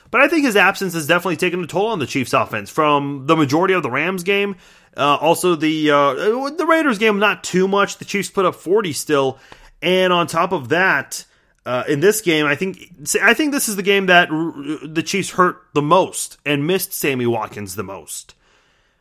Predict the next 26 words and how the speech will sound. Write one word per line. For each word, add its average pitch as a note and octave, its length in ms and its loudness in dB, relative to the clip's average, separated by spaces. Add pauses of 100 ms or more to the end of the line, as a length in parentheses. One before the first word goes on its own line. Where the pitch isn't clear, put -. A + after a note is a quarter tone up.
(1120)
Because G#3 280 4
he A3 100 2
does B3+ 240 6
open C4 240 4
up A#3+ 120 0
the F#3 80 0
field G#3+ 500 -2 (140)
for F3 840 0
Travis F#3+ 340 2
Kelce F3+ 340 2
and D#3+ 100 -4
Tyreek E3 260 2
Hill D#3+ 120 -2
even D3 160 0
more. E3 220 0 (200)
Travis D4 480 4
Kelce G3 340 2
and D#3+ 80 -2
Tyreek F3+ 280 0
Hill, F3+ 160 2
they G#3 140 2
help G3+ 240 2
each G3 120 -6
other F#3 180 2
a B2+ 100 0
lot. C#3 420 0